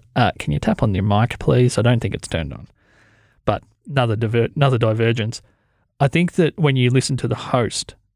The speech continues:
and their audio is, I guess, 'cause the, the normal behavior is to listen to one podcast and listen to ten. People don't generally just stop at one. It's kind of an obsessive behavior in a way.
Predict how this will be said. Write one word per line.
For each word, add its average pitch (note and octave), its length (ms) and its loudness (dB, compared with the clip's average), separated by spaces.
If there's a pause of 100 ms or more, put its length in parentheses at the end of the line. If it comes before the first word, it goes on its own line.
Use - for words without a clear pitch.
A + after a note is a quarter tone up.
(260)
and A#2 400 0 (160)
their B2 280 2
audio A2+ 500 2 (200)
is, A2 280 -4 (420)
I D3 80 0
guess, D#3 320 0 (1160)
'cause D#3+ 140 0
the, D#3 140 0 (100)
the E3 140 0
normal G3+ 200 4
behavior C#3 440 2
is A2 120 -4
to C3+ 80 0
listen B2+ 200 0
to A#2+ 80 2
one B2+ 180 2
podcast F3+ 480 0
and A#2 100 0
listen B2 220 0
to A2+ 80 -4
ten. G#2+ 380 -4 (460)
People F3+ 260 2
don't C#3 240 0
generally C3 380 0
just A#2+ 160 -2
stop - 200 -2
at - 100 -6
one. B2+ 240 0
It's - 160 -4
kind F3 240 2
of D3 80 2
an A#2 120 -2
obsessive A2+ 640 -4
behavior - 580 0
in E3+ 140 0
a B2 60 0
way. C#3+ 300 0